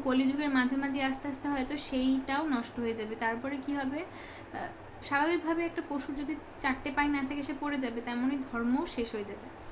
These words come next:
তো এটা এখনও কোনো কিছুই নয়, তার জন্যই ভজন করুন, সাধন করুন এবং ভগবানের কাছে প্রার্থনা করুন। অবশ্যই এটা প্রার্থনার বিষয় যে যাতে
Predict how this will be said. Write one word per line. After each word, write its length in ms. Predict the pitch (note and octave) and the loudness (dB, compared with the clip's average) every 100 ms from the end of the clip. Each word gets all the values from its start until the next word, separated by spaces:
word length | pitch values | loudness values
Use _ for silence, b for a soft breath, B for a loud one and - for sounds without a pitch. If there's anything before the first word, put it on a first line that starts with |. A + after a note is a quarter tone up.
| B B B - | B B B -2
তো 60 | C4 | 0
এটা 160 | C4 | 2
এখনও 320 | C#4 C4+ D4+ D4 | 2 2 0 2
কোনো 200 | C4+ C4+ C#4 | 4 4 4
কিছুই 320 | C#4+ - D#4 | -2 0 2
নয়, 360 | C#4+ B3 B3+ C4+ | 4 4 4 2
তার 200 | B3+ A3+ | 0 0
জন্যই 320 | B3+ C4 C#4 C4 | 4 4 4 2
ভজন 320 | A3+ A3+ B3 | -2 2 4
করুন, 260 | C4 B3+ C4 | 4 4 2
সাধন 440 | - A3 A#3 B3+ | 2 0 2 4
করুন 300 | C4 B3+ B3+ | 4 2 2
এবং 420 | B3 A#3 A#3+ B3 B3+ B B - A#3+ | 2 0 0 0 -2 B B -8 -4
ভগবানের 420 | A#3 A#3+ B3+ B3+ C4 | 0 0 2 4 2
কাছে 180 | C4+ C4+ | 0 0
প্রার্থনা 520 | C4 A#3 - C4 C4 | 0 0 2 4 4
করুন। 520 | B3+ B3 B3+ B3+ B3 B3+ | 4 4 4 4 2 -2
অবশ্যই 560 | A3 A#3 - C#4 C#4 C4+ | -4 -4 -4 -4 -4 -2
এটা 180 | B3+ B3 | -2 -2
প্রার্থনার 480 | A#3+ A3+ B3 B3 B3 | -2 -2 0 0 0
বিষয় 340 | A#3+ B3 A#3 | -2 -2 -4
যে 80 | A#3 | -4
যাতে 400 | A3 A3+ A3+ | -6 -2 -4